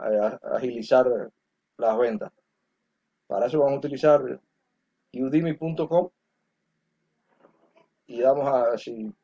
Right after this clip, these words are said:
revisar cuáles son las personas que tienen mayor por ciento de conversión, como esta que tiene sesenta y tres por ciento. En primer lugar, Brandon Sino. Usted va a utilizar los filtros de aquí arriba.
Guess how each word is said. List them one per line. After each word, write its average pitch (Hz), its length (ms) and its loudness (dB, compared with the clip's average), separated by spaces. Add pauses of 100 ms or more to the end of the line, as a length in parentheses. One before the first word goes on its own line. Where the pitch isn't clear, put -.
(160)
revisar 120 520 2
cuáles 135 280 2
son 131 200 2
las 117 320 2 (600)
personas 135 300 0
que 123 60 0
tienen 135 180 -2
mayor 131 280 0
por 131 180 -4
ciento 143 300 0
de 123 80 0
conversión, 131 480 -2
como 131 180 -4
esta 151 140 -2
que 123 80 -4
tiene 127 160 -4
sesenta 117 340 -10
y 107 60 -10
tres 131 180 -2
por 117 160 -4
ciento. 165 320 -8 (920)
En 117 120 -4
primer 123 300 -2
lugar, 127 340 0 (160)
Brandon 131 460 2
Sino. 220 260 -10 (1500)
Usted 120 260 -2
va 135 80 6
a 143 60 6
utilizar 135 400 -4
los 135 180 -6
filtros 147 360 -2
de 127 80 2
aquí 123 120 -2
arriba. 165 340 -2